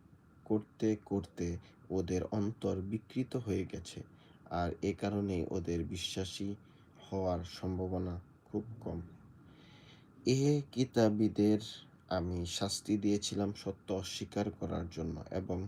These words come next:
মরিয়মের বিরুদ্ধে ঘৃণ অপবাদের জন্য এবং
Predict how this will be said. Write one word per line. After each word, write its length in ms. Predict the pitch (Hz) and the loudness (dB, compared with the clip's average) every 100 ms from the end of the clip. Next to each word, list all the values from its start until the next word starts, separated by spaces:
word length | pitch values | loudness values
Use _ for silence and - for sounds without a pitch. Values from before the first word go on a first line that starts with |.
| 107 | -4
মরিয়মের 800 | 98 101 104 113 117 117 117 113 117 - - - | -2 0 2 2 2 4 4 2 -2 -18 -16 -6
বিরুদ্ধে 680 | 98 98 104 107 - 90 85 - - - - - - - 104 | -4 2 2 2 0 -2 -2 -4 -16 -20 -20 -20 -20 -10 -8
ঘৃণ 500 | 101 95 107 117 117 - | -8 0 2 4 4 2
অপবাদের 760 | 95 98 98 98 98 95 101 98 - - - - - | -2 -2 0 2 2 2 2 0 -4 -20 -20 -16 -10
জন্য 400 | - 85 80 80 - - | -4 -2 -2 -4 -8 -4
এবং 400 | 95 92 87 | -2 0 0